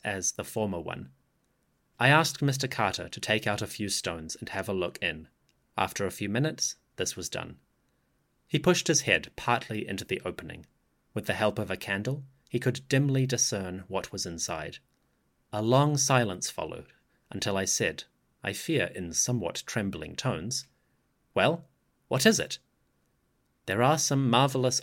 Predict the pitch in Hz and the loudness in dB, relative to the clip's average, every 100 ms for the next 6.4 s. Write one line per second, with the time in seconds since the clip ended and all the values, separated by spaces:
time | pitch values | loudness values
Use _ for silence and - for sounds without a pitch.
0 | - 117 - - - - - - - _ | 0 -2 -2 -8 -6 -4 -4 -6 -14 _
1 | _ 92 82 - - 90 95 104 107 - | _ -6 -4 -4 -6 -4 0 0 0 -14
2 | 80 - 95 76 - - _ _ _ _ | -14 -8 -2 -2 -4 -14 _ _ _ _
3 | _ _ _ _ 123 92 - - - - | _ _ _ _ -2 -2 -4 -14 -14 -18
4 | - - _ - - - - - 113 110 | -20 -20 _ -20 -20 -18 -6 0 2 0
5 | 127 - 110 131 131 127 117 - 113 - | -4 -4 0 2 4 2 2 -2 -8 -8
6 | 90 - - | -10 -10 -12